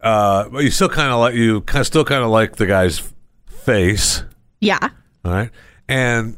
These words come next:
Speaker 1: you're not opposed to his man part.
Speaker 2: Uh, see,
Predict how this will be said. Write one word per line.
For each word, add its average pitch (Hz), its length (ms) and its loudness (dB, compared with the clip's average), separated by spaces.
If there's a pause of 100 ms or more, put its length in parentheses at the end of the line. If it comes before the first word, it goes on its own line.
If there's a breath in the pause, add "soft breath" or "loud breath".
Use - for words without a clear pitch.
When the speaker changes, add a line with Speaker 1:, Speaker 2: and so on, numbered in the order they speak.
(120)
Speaker 1:
you're 113 220 4
not 120 240 2
opposed 147 1040 2 (640)
to 135 280 0
his 117 520 -2 (680)
man 107 320 -2
part. 113 340 0 (960)
Speaker 2:
Uh, 277 60 2
see, 370 200 2